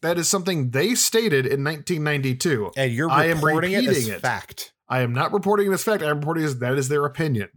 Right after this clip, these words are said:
Speaker 2: Why don't you go, like, lick Meltzer's boots, Di-, Mike, Matt, whatever your name is?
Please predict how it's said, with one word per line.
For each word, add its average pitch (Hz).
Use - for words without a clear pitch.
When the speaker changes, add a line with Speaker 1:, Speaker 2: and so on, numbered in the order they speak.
Speaker 2:
Why 120
don't 208
you 247
go, 151
like, 117
lick 107
Meltzer's 110
boots, 98
Di-, 85
Mike, 98
Matt, 113
whatever 110
your 117
name 117
is? 127